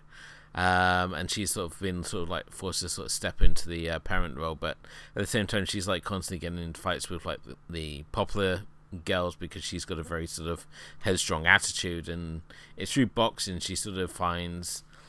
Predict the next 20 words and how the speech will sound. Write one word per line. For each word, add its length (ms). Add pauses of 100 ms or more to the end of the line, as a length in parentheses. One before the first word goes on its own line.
(1200)
just 200
this 220
real 240
sort 200
of 40
channel 380
of 200
outlet 340
for 200
her 220
aggression, 600
and 260
at 60
the 80
same 240
time 260
it 160
really 240
sort 240
of 240